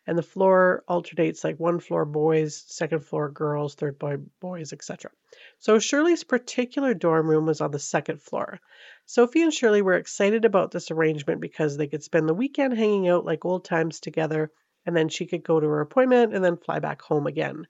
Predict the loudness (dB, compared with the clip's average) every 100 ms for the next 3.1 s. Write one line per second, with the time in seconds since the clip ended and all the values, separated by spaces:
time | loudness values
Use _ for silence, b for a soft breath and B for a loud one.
0 | b -2 2 2 2 2 2 0 -4 -4
1 | -6 -8 -6 0 2 2 -2 -4 -8 -8
2 | -8 -6 -8 -4 0 0 -2 -10 -10 -10